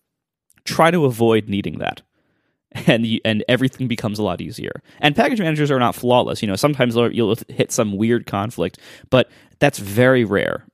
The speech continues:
I-, if you, especially if you stick with the, with, like, the, the default repositories that come configured with it, um, because those are so heavily tested by other people as, again, old, boring, and popular,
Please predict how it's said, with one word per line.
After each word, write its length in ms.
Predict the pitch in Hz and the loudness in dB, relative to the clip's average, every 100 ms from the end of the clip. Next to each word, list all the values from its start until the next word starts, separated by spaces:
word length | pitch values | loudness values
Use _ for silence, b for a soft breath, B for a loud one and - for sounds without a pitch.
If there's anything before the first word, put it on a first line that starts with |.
| - | -4
I-, 80 | 110 | -2
if 140 | 110 110 | -2 -2
you, 60 | 110 | 0
especially 320 | - 147 143 | 0 0 0
if 80 | 117 | 0
you 80 | |
stick 300 | - - 120 | -2 -2 0
with 160 | 117 - | -2 -2
the, 160 | 101 - | -4 -4
with, 200 | 101 104 | -4 -2
like, 160 | 98 104 | -2 -2
the, 220 | 101 87 - | -2 -2 -4
the 100 | 101 | -4
default 500 | 107 117 120 110 - - | 0 0 2 2 2 -4
repositories 640 | 110 110 104 127 98 107 | 0 0 0 0 0 0
that 160 | 90 - | -2 -2
come 260 | 110 113 | -2 -2
configured 340 | 120 127 123 127 | -2 -2 -2 0
with 160 | 139 | 0
it, 140 | 151 - B B _ 107 | -2 -4 B B _ -2
um, 400 | 101 98 92 - | 0 0 -2 -4
because 480 | 120 107 110 98 | -4 0 0 -2
those 300 | - 123 120 - | 0 2 2 0
are 120 | 110 101 | -2 -2
so 280 | - 156 | 0 2
heavily 340 | 160 117 95 92 | 2 0 -2 -4
tested 420 | 76 - - - b b - | -4 -6 -10 -12 b b 0
by 100 | 110 | 4
other 200 | 110 117 | 4 2
people 420 | - - 57 - - | -2 -8 -8 -10 -8
as, 100 | 113 | -2
again, 240 | 151 131 - _ 107 | 0 -2 -4 _ 0
old, 260 | 107 113 | 0 0
boring, 260 | 104 98 98 | -2 -2 -2
and 120 | 107 | 0
popular, 320 | 139 139 - | 0 -2 -8